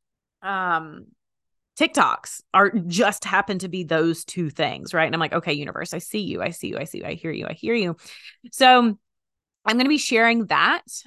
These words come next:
uh, little sneak peeks behind the scenes, what that looks like, how I'm actually gonna start my urban, uh, or my, uh, my urban homesteading journey, my patio garden,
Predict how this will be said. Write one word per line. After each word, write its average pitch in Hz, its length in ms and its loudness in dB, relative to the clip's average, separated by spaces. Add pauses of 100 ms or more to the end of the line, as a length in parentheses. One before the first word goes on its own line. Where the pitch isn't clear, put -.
uh, 185 260 4
little 196 180 0
sneak 214 360 -6
peeks - 240 -4
behind 190 320 0
the 196 40 -2
scenes, 196 300 -2
what 170 160 -2
that 185 140 2
looks 170 180 -2
like, 185 140 0
how 175 100 0
I'm 180 100 2
actually 170 260 -2
gonna - 120 -8
start - 260 2
my 240 140 2
urban, 214 380 4 (480)
uh, 190 340 4
or 185 80 2
my, 180 320 2
uh, 165 280 -2
my 175 140 -4
urban 196 200 -4
homesteading 190 420 -4
journey, 185 300 -2
my 147 120 -4
patio 190 360 0
garden, 180 500 2